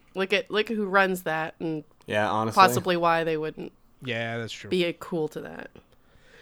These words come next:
Speaker 1: 'Cause they
Speaker 3: Yeah.
Speaker 1: stupid.
Speaker 3: They dumb.
Speaker 2: That's
Speaker 3: Um,
Speaker 2: stupido.
Speaker 3: that's stupido. Uh, I mean, it'd be one thing if, like, wrestling wasn't scripted. So here's the other thing. Wrestling's not fake. It's scripted. So
Speaker 2: Yeah.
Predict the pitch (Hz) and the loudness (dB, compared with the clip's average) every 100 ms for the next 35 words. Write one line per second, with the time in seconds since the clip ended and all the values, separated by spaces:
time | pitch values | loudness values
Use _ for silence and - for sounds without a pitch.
0 | - _ - 196 170 151 - 185 160 - | -20 _ -6 -6 -4 -8 -6 -6 -6 -14
1 | - - - - 117 117 101 - - - | -20 -20 -20 -14 -10 -8 -10 -14 -20 -20
2 | - - - _ 107 104 - 104 110 113 | -20 -20 -20 _ -8 -6 -8 -10 -10 -10
3 | 101 90 120 - _ 156 - 165 147 120 | -12 -12 -12 -16 _ -20 -18 -20 -20 -20
4 | _ - - _ 143 139 135 135 - _ | _ -20 -20 _ 2 4 4 2 -2 _
5 | _ _ _ _ _ _ 196 208 208 208 | _ _ _ _ _ _ 4 6 6 4
6 | 233 240 196 175 147 165 135 120 - - | 4 2 2 0 0 2 0 0 -8 -10
7 | 131 139 - 135 120 127 120 - 156 135 | -4 -4 -4 -4 -4 -4 -4 -4 -4 -4
8 | 107 104 151 156 - _ 214 214 180 139 | -6 -4 -4 -4 -14 _ 0 2 2 0
9 | 123 - _ 135 156 175 151 160 185 151 | -6 -12 _ -6 -6 -6 -10 -10 -8 -8
10 | - - 127 - 139 - - - _ _ | -10 -14 -10 -8 -8 -10 -16 -20 _ _
11 | - 127 117 120 117 117 - - 147 95 | -8 -6 -4 -6 -8 -10 -14 4 6 6